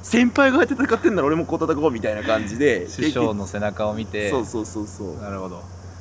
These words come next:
Speaker 1: コイキングもあっという間にギャラドスになるしさ。
Speaker 2: えー、そうなんだ。
Speaker 1: すごいイージーなのね。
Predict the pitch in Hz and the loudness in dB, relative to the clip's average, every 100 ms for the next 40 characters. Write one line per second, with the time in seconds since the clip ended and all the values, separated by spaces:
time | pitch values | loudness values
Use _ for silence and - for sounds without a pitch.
0 | - 196 208 233 196 139 147 156 - 180 | 2 2 4 0 0 0 2 0 2 2
1 | 190 165 180 127 117 113 113 117 107 139 | 2 4 2 2 -2 -4 -4 -6 -6 -2
2 | 147 170 180 180 185 180 - 214 123 87 | 2 2 2 0 0 -2 -6 -8 -8 -6
3 | 147 147 202 247 147 147 143 110 101 95 | -2 0 2 0 -2 -4 -4 -6 -8 -8
4 | 90 78 90 | -8 -10 -10